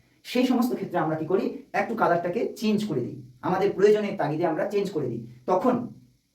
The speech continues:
তাহলে আমরা কি করলাম? একটা ফরেস্টের ছবি তুললাম, বড় গাছগুলোকে সবুজ দিলাম, ছোট ঘাসগুলোকে আমরা লাল করে দিলাম বোঝার সুবিধার জন্য, কিন্তু ঘাসের কালার কি সবুজ, লাল নয়, সবুজ, তাহলে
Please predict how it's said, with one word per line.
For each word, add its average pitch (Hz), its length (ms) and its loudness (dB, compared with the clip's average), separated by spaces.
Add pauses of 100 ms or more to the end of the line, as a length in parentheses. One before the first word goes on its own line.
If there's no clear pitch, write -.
(240)
তাহলে 156 200 4
আমরা 180 160 2
কি 202 100 -6
করলাম? 160 220 4
একটা - 160 -4
ফরেস্টের 165 380 0
ছবি 175 180 -2
তুললাম, 147 220 0 (480)
বড় 151 300 4
গাছগুলোকে 185 500 0
সবুজ 190 300 -4
দিলাম, - 180 0 (200)
ছোট 220 120 0 (140)
ঘাসগুলোকে 165 460 0
আমরা 165 120 -4 (140)
লাল 135 120 2 (100)
করে 117 140 -4
দিলাম 110 160 -10 (340)
বোঝার 180 300 2
সুবিধার 127 300 -2
জন্য, 113 120 -8 (280)
কিন্তু 202 200 0 (320)
ঘাসের 202 380 4
কালার 185 240 2
কি 196 140 -12
সবুজ, 220 220 2 (260)
লাল - 180 4 (400)
নয়, 156 180 0 (120)
সবুজ, 190 220 2 (320)
তাহলে 185 180 6